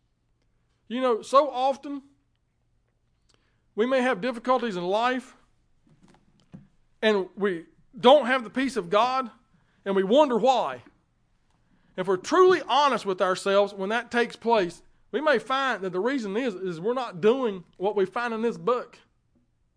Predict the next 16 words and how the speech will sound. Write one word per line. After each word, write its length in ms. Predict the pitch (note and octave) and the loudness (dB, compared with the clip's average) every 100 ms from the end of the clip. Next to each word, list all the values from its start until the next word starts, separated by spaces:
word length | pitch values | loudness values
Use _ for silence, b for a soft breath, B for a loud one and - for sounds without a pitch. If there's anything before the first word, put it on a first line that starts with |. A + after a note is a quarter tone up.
| _ _ _ _ _ _ _ _ _ - | _ _ _ _ _ _ _ _ _ -2
There's 160 | G#3+ - | -2 2
some, 400 | D4 C4+ A3 G3+ | 2 2 -6 -4
some 280 | C#4+ D4 | 2 2
aspect 560 | C4 C#4+ C4+ - C#4+ B3+ | 4 0 0 0 0 2
of 80 | B3+ | 0
our 200 | C4+ C4 | 2 2
life 360 | C4 B3+ F#3 | 2 2 0
that 180 | F#3 D#3+ | -4 -10
f-, 180 | - - | -16 -4
where 280 | G3 F#3+ A3+ | -2 2 2
we're 140 | G3+ | 2
f-, 280 | - - - - b b | -2 -8 -20 -20 b b
failing 640 | - - D4 D4 B3+ G3+ F3+ | -20 2 10 10 10 2 -2
in 140 | E3 | -4
dis-, 220 | C4 | -4
uh, 40 | B3+ | -2